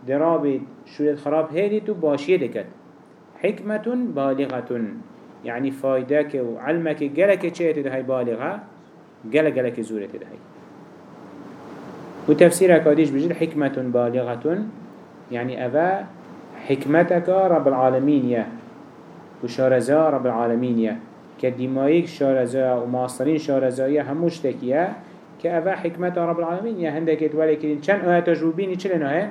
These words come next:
ایمان ناین. چند آیت و چند معجزه و چند نصیحت آلب که ایمان ناینن.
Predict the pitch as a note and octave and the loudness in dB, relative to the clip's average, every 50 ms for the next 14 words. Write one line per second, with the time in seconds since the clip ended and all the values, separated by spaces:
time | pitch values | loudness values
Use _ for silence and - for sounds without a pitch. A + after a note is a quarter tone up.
0 | - - - - - - - - - - - - C3 C3+ D#3 D#3+ D#3+ D3+ C#3+ C3+ | -6 -12 -18 -20 -20 -20 -20 -20 -20 -16 -8 -4 -2 2 2 2 4 4 4 2
1 | B2 A2 G#2 G2 - - - - - - - - - - - - - - - - | 2 0 -2 -6 -8 -14 -18 -20 -20 -20 -20 -20 -20 -20 -20 -20 -20 -20 -20 -20
2 | - - - - - - - - - - - - - - - F#3 F#3+ F3+ F3+ - | -20 -20 -20 -20 -20 -20 -20 -20 -20 -20 -20 -20 -8 0 4 4 4 4 2 2
3 | D#3+ D3+ D3+ D3 D3 C#3+ D3 C#3 B2+ B2 A#2+ - D#3+ E3 E3+ D#3+ D3+ C3+ C#3 C3+ | 2 4 4 4 4 2 2 2 0 0 0 0 0 0 0 0 -2 -2 -2 -4
4 | C3+ C3 B2 C3+ C#3+ C3+ B2 - - D#3+ E3+ E3+ D3+ D#3+ E3 D3 - F3 E3+ E3+ | -4 -4 -4 -2 0 0 -2 -2 -2 0 0 0 -2 -2 -4 -2 0 0 2 2
5 | E3 E3 E3 E3 E3 A3 A#3 A3+ F3 C#3+ D3 F3 G3+ G3 G3+ G3+ G#3 F3+ D3+ B2+ | 2 2 2 2 2 0 -2 0 -2 -2 -2 -2 -2 -2 -2 -2 -2 -2 -2 -2
6 | A#2 A2 | -4 -4